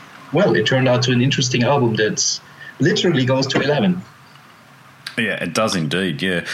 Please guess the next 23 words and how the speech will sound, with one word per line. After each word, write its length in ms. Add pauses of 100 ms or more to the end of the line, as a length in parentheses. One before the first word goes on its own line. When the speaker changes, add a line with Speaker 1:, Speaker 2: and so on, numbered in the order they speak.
(180)
Speaker 2:
And 80
look, 160
you 60
mentioned 340
somebody 380
in 100
there 160
that 140
I 40
want 220
to 60
talk 180
to 120
you 40
about, 580
Freddie 400
Nordstrom, 600 (640)
and 160
you're 100
working 320
with 160
him 160
again. 340